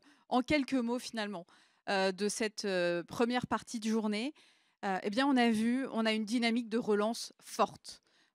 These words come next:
On a, euh, des technologies qui transforment l'usine et qui, donc, qui le transforment d'un côté et qui sont accessibles pour vous, euh, pour vous en tant que formateur et, euh, et d'enseignant.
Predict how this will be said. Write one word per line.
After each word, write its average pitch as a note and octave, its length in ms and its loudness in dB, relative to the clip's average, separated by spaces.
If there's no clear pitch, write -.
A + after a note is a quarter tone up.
On B3 280 -2
a, B3+ 300 2
euh, G3 520 -2
des B3 160 0
technologies D4 640 0
qui - 180 -6
transforment C#4 560 0
l'usine B3+ 580 0
et B3+ 140 -2
qui, C4 440 -8
donc, G#3+ 200 -4
qui - 140 -10
le A#3+ 120 -2
transforment C#4 460 -2
d'un B3 140 0
côté C#4 420 -4
et B3+ 120 -2
qui - 140 -8
sont D4 240 -2
accessibles C4 720 -4
pour A#3+ 140 -4
vous, B3+ 300 -6
euh, G#3 240 -2
pour B3 240 -10
vous B3+ 200 -6
en B3 100 -6
tant A#3 120 -6
que - 80 -12
formateur A#3 800 -2
et, F#3+ 400 0
euh, F3+ 320 -4
et G#3 140 0
d'enseignant. G3+ 500 -4